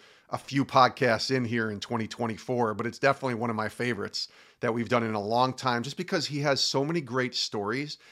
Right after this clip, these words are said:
and it's a conversation. Like, I can ask a question, but he'll go two or three levels deep and bring out stories that I did not expect to hear based upon the questions that I might ask. And that's why I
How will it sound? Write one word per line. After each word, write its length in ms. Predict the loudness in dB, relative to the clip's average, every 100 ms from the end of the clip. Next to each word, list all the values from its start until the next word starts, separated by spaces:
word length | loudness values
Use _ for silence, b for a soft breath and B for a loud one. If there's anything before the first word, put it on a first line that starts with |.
| b b
and 120 | -2
it's 100 | -2
a 60 | -4
conversation. 1000 | -4 0 2 2 -2 -4 -2 -2 -4 -4
Like, 160 | 4
I 100 | 4
can 140 | 4 4
ask 240 | 4 2
a 60 | -4
question, 580 | 4 4 4 -6 -8 -12 b b b
but 140 | -2
he'll 160 | 2 0
go 320 | 2 0 0 _ -20 _ -8
two 220 | -2 2
or 180 | 2 2
three 420 | -2 -6 -4 -2
levels 540 | 4 6 6 4 -4
deep 420 | -8 -6 -4 -4 -10 b b b b -6
and 160 | -4 2
bring 200 | 4 8
out 200 | 6 4
stories 480 | 0 2 4 4
that 100 | 2
I 140 | 4 6
did 140 | 4
not 180 | 4 2
expect 400 | 0 0 -2 -2
to 60 | -12
hear 520 | -4 -2 0 -2 -8 b b -4
based 200 | -4 -4
upon 280 | 0 0 0
the 40 |
questions 460 | 0 0 0 -6 -4
that 140 | -4
I 40 |
might 280 | -2 -4 -4
ask. 400 | -4 -6 -6 -8
And 260 | -8 -6 -2
that's 220 | -2 4
why 180 | 4 4
I 200 | 2